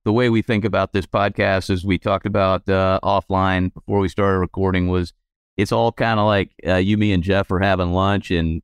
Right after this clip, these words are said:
and, uh, we're just recording the conversation. Our friends are hopefully blessed to listen to it. And so we're just a bunch of business owners talking to other business owners who are kinda on this same journey. But let's say there's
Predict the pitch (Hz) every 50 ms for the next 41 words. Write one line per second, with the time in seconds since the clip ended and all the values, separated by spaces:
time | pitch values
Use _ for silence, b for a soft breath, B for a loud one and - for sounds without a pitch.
0 | _ - 85 87 87 85 82 80 87 85 85 85 87 90 90 107 - - 95 92
1 | - 110 104 104 101 95 101 101 98 95 92 92 85 - 107 101 98 - - 95
2 | 87 85 - 110 104 101 98 95 95 90 - - 80 95 95 95 - _ _ _
3 | _ _ - - 127 120 - 120 113 104 87 104 107 107 107 - - 101 98 107
4 | 110 101 - 104 98 90 - 107 110 110 110 107 104 101 95 95 - - 123 117
5 | 113 110 107 _ _ _ _ _ _ _ _ - 147 160 143 165 - - 139 143
6 | 151 135 - 120 113 131 151 139 110 147 135 - - 147 147 147 143 143 143 143
7 | 135 113 - - - 151 151 - - 139 135 143 147 139 135 131 139 147 135 123
8 | 139 127 - 143 143 139 143 139 139 139 123 - 143 131 117 - 151 143 147 143
9 | 139 139 139 139 135 120 - - 139 139 139 123 113 113 127 135 139 143 143 135
10 | 131 131 123 156 165 - - 165 151 147 139 131 127 120 117 - -